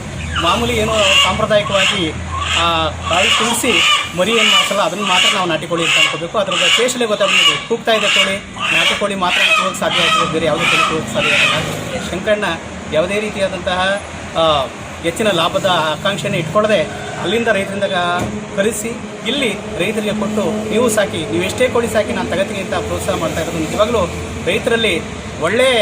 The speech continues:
ಹುಮ್ಮಸ್ಸನ್ನು, ಜೊತೆಗೆ ಪರವಾಗಿಲ್ಲ ನಾವು ಬೆಳೆದಂಥ ಕೋಳಿಗೆ ಬೆಲೆ ಸಿಗ್ತದೆ, ನಾವು ಮಾರಾಟ ಮಾಡ್ಬೋದು ಅನ್ನುವಂಥ ನಿಟ್ಟಿನಲ್ಲಿ ಎಲ್ಲರೂ ನೋಡಿ, ಎಲ್ಲ ಎಷ್ಟು ಜನ ರೈತರು ಬಂದು ಇಲ್ಲಿ ಈಗ ನನಗೆ ಅಷ್ಟು, ಎಷ್ಟೋ ಇಪ್ಪತ್ತು ಕೋಳಿ ಬೇಕು ಅಂತ ಇದ್ದೀನಿ, ಇಲ್ಲ, ಅಲ್ಲ, ಇಲ್ಲ, ನಿಮಗೆ ಇದು ಸದ್ಯಕ್ಕೆ ಒಂದು ಐದು ಆರು ತೊಗೊಂಡೋಗಿ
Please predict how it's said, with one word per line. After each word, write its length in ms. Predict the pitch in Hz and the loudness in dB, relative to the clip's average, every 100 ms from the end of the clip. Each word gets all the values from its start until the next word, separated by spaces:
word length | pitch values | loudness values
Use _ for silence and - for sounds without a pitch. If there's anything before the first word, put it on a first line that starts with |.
| 180 147 135 - - | 2 0 -4 -10 -10
ಹುಮ್ಮಸ್ಸನ್ನು, 680 | 160 170 226 247 214 208 208 | -4 -2 0 0 -2 -2 -4
ಜೊತೆಗೆ 560 | 190 220 240 190 - - - - | -4 -2 0 -2 -4 -14 -10 -2
ಪರವಾಗಿಲ್ಲ 440 | 170 202 196 196 | 2 4 2 2
ನಾವು 160 | 180 170 | 0 -2
ಬೆಳೆದಂಥ 340 | 165 185 180 | -2 -2 -2
ಕೋಳಿಗೆ 500 | 180 185 175 170 156 143 - 156 | -4 -2 -4 -2 -2 -4 -8 -2
ಬೆಲೆ 160 | 190 | -2
ಸಿಗ್ತದೆ, 480 | 185 160 180 165 156 - - 151 | -2 -6 -4 -4 -4 -8 -8 -4
ನಾವು 140 | 156 | -2
ಮಾರಾಟ 280 | 151 175 190 | 0 0 0
ಮಾಡ್ಬೋದು 520 | 165 175 196 190 175 | 0 0 0 -2 -2
ಅನ್ನುವಂಥ 300 | 165 170 160 | -4 -4 -6
ನಿಟ್ಟಿನಲ್ಲಿ 400 | 156 - 160 156 | -6 -4 -4 -2
ಎಲ್ಲರೂ 220 | 147 185 | -2 -2
ನೋಡಿ, 160 | 185 165 | -2 -2
ಎಲ್ಲ 260 | 151 160 | 0 0
ಎಷ್ಟು 220 | 147 147 170 | -2 -6 -6
ಜನ 140 | 170 | -2
ರೈತರು 260 | 165 160 160 | -2 -4 -4
ಬಂದು 260 | 170 160 | -2 -2
ಇಲ್ಲಿ 400 | 151 - - 160 | -4 -10 -6 -4
ಈಗ 120 | 151 | -2
ನನಗೆ 360 | 151 151 147 147 | -2 -2 -4 -4
ಅಷ್ಟು, 300 | 139 - 170 156 147 139 139 | -6 -4 -2 0 0 -2 -4
ಎಷ್ಟೋ 240 | 143 196 | -6 -6
ಇಪ್ಪತ್ತು 360 | 160 190 180 - | -4 -4 -4 -4
ಕೋಳಿ 200 | 180 170 | -6 -4
ಬೇಕು 200 | 175 175 | -6 -4
ಅಂತ 120 | 170 | -4
ಇದ್ದೀನಿ, 260 | 165 170 175 | -4 -4 -4
ಇಲ್ಲ, 220 | 170 190 | -2 0
ಅಲ್ಲ, 240 | 185 175 | 0 -2
ಇಲ್ಲ, 200 | 175 165 160 - - - 160 | -6 -4 -4 -6 -14 -12 -8
ನಿಮಗೆ 220 | 156 160 | -6 -4
ಇದು 140 | 156 | -4
ಸದ್ಯಕ್ಕೆ 360 | 165 185 175 185 | -2 -4 -4 -4
ಒಂದು 120 | 175 | -2
ಐದು 160 | 160 175 | 0 0
ಆರು 200 | 180 - | -2 -2
ತೊಗೊಂಡೋಗಿ 420 | 208 196 190 | -2 -2 -4